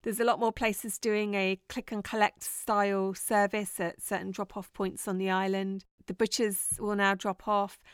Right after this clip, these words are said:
and there's a community van picking up orders from food outlets such as salad and herb growers, bread makers, fish companies. Yes, we've had our fair share of sh-,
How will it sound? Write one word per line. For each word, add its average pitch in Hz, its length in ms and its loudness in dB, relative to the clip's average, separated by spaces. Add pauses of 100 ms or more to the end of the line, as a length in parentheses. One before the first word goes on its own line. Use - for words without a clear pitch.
(180)
and 185 100 -2
there's 185 140 -2
a 185 60 -10
community 214 420 -4
van 202 300 0
picking 202 340 -8
up 185 160 -10
orders 196 380 0
from 175 180 -8
food 214 340 -2
outlets 196 560 -2
such - 200 -12
as 175 100 -10
salad 190 380 0
and 185 100 -4
herb 185 320 0
growers, 190 440 0
bread 185 280 -4
makers, 185 480 -4 (160)
fish - 220 -8
companies. 185 580 -4 (260)
Yes, 311 360 4
we've 240 160 -4
had 220 140 0
our 202 180 4
fair 196 240 2
share 190 280 -2
of 190 100 -6
sh-, - 180 -12